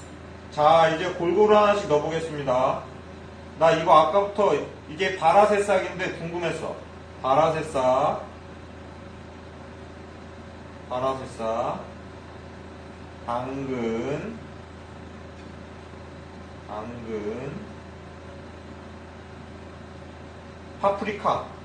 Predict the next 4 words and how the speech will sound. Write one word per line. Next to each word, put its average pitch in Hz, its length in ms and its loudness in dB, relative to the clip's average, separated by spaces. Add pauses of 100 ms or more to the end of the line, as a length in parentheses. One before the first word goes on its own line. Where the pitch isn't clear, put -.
(120)
파프리카. 127 840 -6 (360)
너무 110 120 -10
많다. 98 360 -10 (2250)
파프리카. 131 880 -6